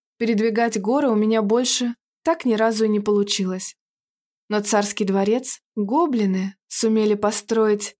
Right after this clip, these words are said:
для нас так быстро именно благодаря моей помощи. А ещё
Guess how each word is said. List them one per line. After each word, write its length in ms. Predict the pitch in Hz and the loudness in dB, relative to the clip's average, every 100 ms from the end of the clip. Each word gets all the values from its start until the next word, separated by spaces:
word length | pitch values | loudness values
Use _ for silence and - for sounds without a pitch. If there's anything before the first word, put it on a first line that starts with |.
| _ _ | _ _
для 220 | - 208 214 | -2 0 2
нас 260 | 208 208 | 2 0
так 220 | 208 202 | 0 -2
быстро 560 | 190 240 302 - 208 196 _ _ _ _ _ | 0 0 0 -2 -4 -6 _ _ _ _ _
именно 400 | 262 302 302 269 | -2 0 2 2
благодаря 720 | 233 202 196 180 190 220 269 277 _ _ - | 2 0 0 0 2 2 -2 -6 _ _ -4
моей 340 | 196 190 269 | 0 2 2
помощи. 580 | 277 202 185 185 - 202 - _ _ _ _ _ _ _ _ _ _ _ | 0 -2 -2 -2 -4 -6 -12 _ _ _ _ _ _ _ _ _ _ _
А 100 | 196 | -2
ещё 520 | 190 190 - 226 262 | 0 2 2 0 0